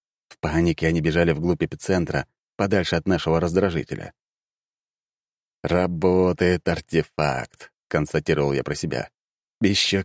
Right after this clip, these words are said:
как работает. Даже лучше, чем я рассчитывал». «Твари не наблюдаем», раздался в наушнике голос Ратмира. «Система работает стабильно». «В текущих настройках фронтальный радиус действия около ста метров»,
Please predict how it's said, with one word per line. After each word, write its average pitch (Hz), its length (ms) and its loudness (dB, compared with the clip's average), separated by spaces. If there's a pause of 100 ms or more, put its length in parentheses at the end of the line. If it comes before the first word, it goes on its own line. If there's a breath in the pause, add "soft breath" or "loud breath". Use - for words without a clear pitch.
как 85 420 0
работает. 78 720 -2 (540)
Даже 117 340 2
лучше, 117 320 2
чем 113 180 4
я 110 120 6
рассчитывал». 87 800 0 (1400)
«Твари 113 460 6
не 113 100 8
наблюдаем», 104 680 4 (380)
раздался 80 480 2
в 76 40 0
наушнике 78 440 0
голос 76 300 2
Ратмира. 58 440 -4 (500)
«Система 95 520 4
работает 98 440 4
стабильно». 80 580 0 (1400)
«В - 60 -18
текущих 160 540 4
настройках 151 580 4
фронтальный 135 560 4
радиус 131 320 6
действия 123 400 4
около 120 240 4
ста 123 180 2
метров», 123 420 2